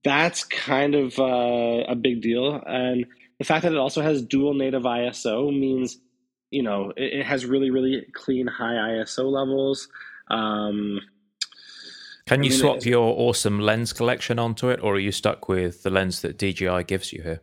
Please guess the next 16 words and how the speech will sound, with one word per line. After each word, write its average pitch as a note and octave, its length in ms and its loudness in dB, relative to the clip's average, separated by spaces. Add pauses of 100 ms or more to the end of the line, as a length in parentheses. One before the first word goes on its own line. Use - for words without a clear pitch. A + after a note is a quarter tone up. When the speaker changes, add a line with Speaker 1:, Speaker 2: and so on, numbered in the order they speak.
(540)
Speaker 1:
So D#3+ 200 2
it D#3 100 2
looks D#3 420 2
like G3+ 160 2
here C#3 420 2
it C3+ 300 -2
does D3 380 0 (100)
have C3+ 500 0
a, C3+ 360 2
um, A#2+ 540 -2 (140)
swappable B2 640 -2
lens B2 540 -2 (180)
on G#2+ 240 -4
it G2 160 -6
there, G2+ 260 -2
so, A2+ 360 0